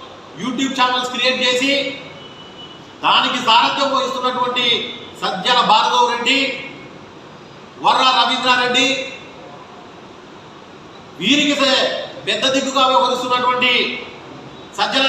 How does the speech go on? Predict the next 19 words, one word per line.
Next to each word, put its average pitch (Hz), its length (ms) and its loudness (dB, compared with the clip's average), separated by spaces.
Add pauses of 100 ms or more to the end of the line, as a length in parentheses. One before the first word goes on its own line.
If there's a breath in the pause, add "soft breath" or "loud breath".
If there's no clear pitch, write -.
రామకృష్ణారెడ్డి, 254 760 2 (640)
అదేవిధంగా 254 540 4 (500)
జగ-, 214 280 -2
వైఎస్ 233 320 2
జగన్మోహన్ 233 560 0
రెడ్డి 220 240 2 (840)
వీరందరినీ 233 720 2
స-, 226 180 0
వీరందరికీ 240 540 -2
సారథ్యం 233 420 2
వహిస్తూ 240 360 0 (640)
వీళ్ళకి 254 440 2 (420)
ఎప్పటికప్పుడు 254 720 2 (680)
డబ్బు 240 280 0
అందజేస్తూ 254 540 4 (720)
వీళ్ళకు 247 280 2 (100)
రాజకీయంగా 262 580 2 (100)
అండదండలు 262 460 0
అందిస్తూ 262 360 -2